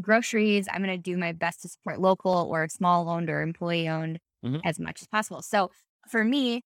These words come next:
Speaker 1: my why of helping small businesses, helping personal brands is very, stems very much from who, how I grew up, who I am as a person, what I believe in, what I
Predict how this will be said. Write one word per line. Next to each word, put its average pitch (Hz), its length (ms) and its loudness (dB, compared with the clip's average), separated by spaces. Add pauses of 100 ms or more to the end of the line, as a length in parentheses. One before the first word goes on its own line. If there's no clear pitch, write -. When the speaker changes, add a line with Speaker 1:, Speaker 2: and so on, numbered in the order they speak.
(220)
Speaker 1:
my 208 300 4
why 180 460 2
of 185 80 -6
helping 190 380 -2
small 175 300 0
businesses, 170 500 -2
helping 180 340 0
personal 175 360 -8
brands 165 440 -6
is 190 180 0
very, 202 500 6
stems 190 400 0
very 190 260 2
much 175 280 0
from 170 480 -2 (280)
who, 220 400 2 (300)
how 214 200 2
I 214 140 6
grew 190 240 -2
up, 180 220 0 (180)
who 214 120 4
I 202 80 6
am 190 200 4
as 180 80 -2
a 185 60 -6
person, 170 420 -6
what 175 100 2
I 180 100 2
believe 170 400 -4
in, 160 360 -4
what 185 180 0
I 190 160 0